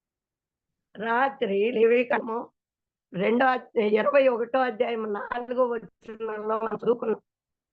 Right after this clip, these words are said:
ఈ వచనం ఇప్పుడు దీనికి సంబంధం కాకపోయినప్పటికీ కూడా,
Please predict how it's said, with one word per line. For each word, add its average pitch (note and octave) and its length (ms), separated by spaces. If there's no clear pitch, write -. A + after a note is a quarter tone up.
ఈ B3+ 160
వచనం C#4 560
ఇప్పుడు B3 320
దీనికి A3 360
సంబంధం B3 500
కాకపోయినప్పటికీ G#3 1160
కూడా, G3 500